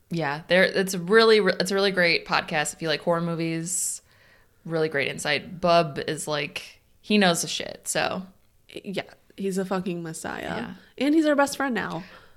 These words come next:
Speaker 1: I like how you refer to him as our best friend <laughs> because I'm not sure that he's aware that we're best friends, but at least we know we're all best friends, right?
Speaker 2: We are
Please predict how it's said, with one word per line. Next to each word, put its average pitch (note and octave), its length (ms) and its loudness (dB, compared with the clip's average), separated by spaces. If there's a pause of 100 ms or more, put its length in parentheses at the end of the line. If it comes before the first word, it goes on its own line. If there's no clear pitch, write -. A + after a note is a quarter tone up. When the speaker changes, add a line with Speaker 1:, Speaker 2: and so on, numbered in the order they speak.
Speaker 1:
I G3+ 80 6
like G#3+ 260 8
how C4+ 100 -2
you C4+ 180 0
refer G3 280 2
to F#3+ 60 2
him G3 140 0
as F3+ 100 2
our F3 80 0
best E3 300 -4
friend - 320 10
<laughs> C5 120 4
because F4 380 4 (140)
I'm G3 160 4
not G#3 240 6
sure B3 180 0
that A#3+ 160 2
he's F3+ 300 -2
aware A#3+ 260 2
that C4+ 140 0
we're C#4 100 0
best C4+ 300 0
friends, D4 420 -6
but A3+ 500 0 (560)
at F#3+ 180 -4
least A3+ 260 0
we G#3 180 0
know A#3 160 -2
we're E2+ 160 -4
all - 120 -2
best - 240 -6
friends, - 280 -8
right? A3 300 -6
Speaker 2:
We B3 160 -2
are C4 160 -8